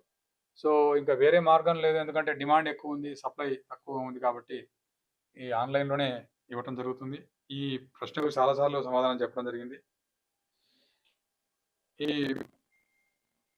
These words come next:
ఎస్-, ఎస్ఎస్డి టోకన్స్, ఎస్సిడి టోకన్స్ తీసుకున్న ఒక భక్తురాలు కొంచెం కన్ఫ్యూజన్ అయింది మాకు, అంటే, ఆ,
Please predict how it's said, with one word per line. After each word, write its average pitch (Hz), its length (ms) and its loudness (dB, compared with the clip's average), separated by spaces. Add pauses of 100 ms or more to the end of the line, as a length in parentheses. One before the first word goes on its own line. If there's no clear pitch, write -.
(1700)
ఎస్-, 147 380 -4
ఎస్ఎస్డి 185 680 2 (440)
టోకన్స్, 165 380 6
ఎస్సిడి 170 440 2
టోకన్స్ 165 320 0
తీసుకున్న 156 300 -4
ఒక 143 160 0
భక్తురాలు 143 640 2 (1080)
కొంచెం 151 320 -2
కన్ఫ్యూజన్ 151 440 0
అయింది 165 200 2
మాకు, 151 380 0 (380)
అంటే, 143 160 -2
ఆ, 131 240 2